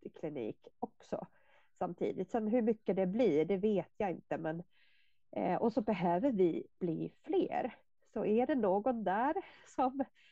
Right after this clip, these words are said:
som känner, "Det här låter jättespännande, jag vill vara med och utveckla och bygga, eh, vidare här", eh, så, så får man jättegärna höra av sig. Och också att, eh, gå gärna in i appen.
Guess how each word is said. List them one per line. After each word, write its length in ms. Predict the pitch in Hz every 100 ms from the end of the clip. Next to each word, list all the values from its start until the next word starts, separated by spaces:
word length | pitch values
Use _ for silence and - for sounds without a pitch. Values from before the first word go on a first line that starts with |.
| - _
som 140 | 302 277
känner, 320 | 311 262 214
"Det 80 | 254
här 160 | 262
låter 260 | 262 - 240
jättespännande, 840 | 220 214 - - 202 196 214 196
jag 360 | 185 226 240 226
vill 120 | 214
vara 140 | 180 180
med 440 | 170 202 196 185
och 280 | - 196 -
utveckla 840 | 208 196 - - 185 _ - 180 165
och 200 | - 180
bygga, 520 | 180 175 165 180 185 - _ _ _ _ _ _ _ _ -
eh, 300 | - - 165 196
vidare 480 | 254 233 196 233
här", 440 | 233 190 185 190 214 _ -
eh, 360 | 190 - - 208
så, 500 | - 185 180 175 143 101 -
så 160 | - 185
får 160 | 190 185
man 200 | 185 180
jättegärna 500 | 214 - 185 165 170
höra 240 | 180 180
av 300 | 254 254 233
sig. 460 | - - 85 104 156
Och 60 |
också 320 | 185 - -
att, 500 | 208 - 165 _ _
eh, 280 | - - -
gå 220 | - 233
gärna 280 | 254 - -
in 300 | - 311 262
i 80 | -
appen. 560 | - - - 135 151